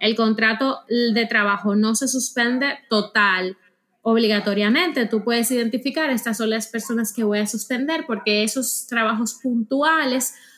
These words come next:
son los que no se están haciendo actualmente en mi empresa, o esto es lo que no se requiere.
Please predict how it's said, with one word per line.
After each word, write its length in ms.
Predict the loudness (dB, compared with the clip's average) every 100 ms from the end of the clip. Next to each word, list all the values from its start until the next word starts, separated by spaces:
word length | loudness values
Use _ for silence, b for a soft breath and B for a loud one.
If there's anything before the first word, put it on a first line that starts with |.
| B
son 220 | -2 2
los 160 | 2 2
que 140 | 2
no 160 | 2 2
se 80 | 0
están 300 | 0 0 0
haciendo 480 | 0 2 2 2 0
actualmente 800 | -4 0 2 4 4 4 2 0
en 100 | 0
mi 60 |
empresa, 560 | 0 -2 -4 -4 -6 -6
o 140 | -2 -2
esto 220 | -2 -6
es 100 | -2
lo 120 | -2 0
que 160 | 2
no 200 | 4 4
se 160 | 2 0
requiere. 580 | -2 0 0 0 -4